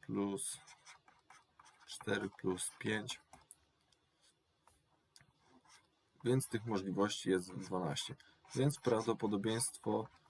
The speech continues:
to jest dwanaście przez trzydzieści sześć. A to też inaczej jest jedna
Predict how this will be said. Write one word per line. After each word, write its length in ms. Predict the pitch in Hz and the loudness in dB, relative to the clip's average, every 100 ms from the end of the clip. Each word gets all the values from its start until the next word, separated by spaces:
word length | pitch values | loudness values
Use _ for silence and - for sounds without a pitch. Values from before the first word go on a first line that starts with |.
| _ _ _ - | _ _ _ 0
to 120 | 120 | 2
jest 220 | 117 98 | 2 -2
dwanaście 720 | 87 95 95 95 104 - 101 | -2 0 2 2 0 -2 -4
przez 520 | - - 87 82 - - - - | -4 -2 -2 -2 -4 -10 -14 -6
trzydzieści 640 | - 117 90 90 - 104 | -2 0 0 -4 -4 -6
sześć. 380 | - - - - - - _ - | -6 -6 -8 -12 -20 -20 _ -6
A 80 | 131 | -2
to 140 | 131 | 0
też 240 | 110 101 98 | 0 0 2
inaczej 400 | 98 95 90 87 | 2 2 0 0
jest 300 | 85 - - | -2 -4 -4
jedna 520 | 82 71 76 76 | -4 -2 -4 -6